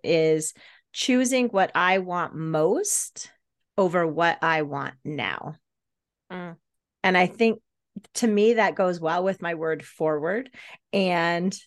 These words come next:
Speaker 1: I'll, I'll even take it back to my Match three D. I know y'all are probably getting tired of hearing my ma-, about my Match three D.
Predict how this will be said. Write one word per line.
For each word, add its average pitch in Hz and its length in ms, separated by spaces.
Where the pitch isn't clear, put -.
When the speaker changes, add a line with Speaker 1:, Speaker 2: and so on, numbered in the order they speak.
Speaker 1:
I'll, 202 200
I'll 208 180
even 226 240
take 254 240
it 240 80
back 240 240
to 240 80
my 226 120
Match 208 360
three 226 160
D. 226 280
I 214 120
know 202 120
y'all 185 280
are 196 60
probably 185 300
getting 190 220
tired 190 260
of 190 80
hearing 185 220
my 190 100
ma-, 185 220
about 175 260
my 180 80
Match 175 380
three 220 180
D. 208 380